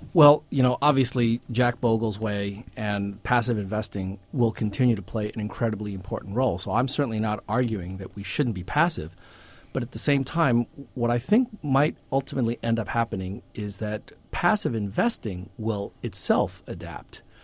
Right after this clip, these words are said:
For example, right now, passive investing also means passive risk management,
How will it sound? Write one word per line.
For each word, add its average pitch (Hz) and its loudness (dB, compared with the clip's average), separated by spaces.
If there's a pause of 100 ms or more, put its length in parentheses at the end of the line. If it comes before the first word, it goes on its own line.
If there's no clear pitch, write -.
(360)
For 202 6
example, 180 6
right 190 4
now, 120 2 (320)
passive 196 4
investing 127 0 (220)
also 156 8
means 123 4 (420)
passive 135 2
risk 131 2
management, 127 -2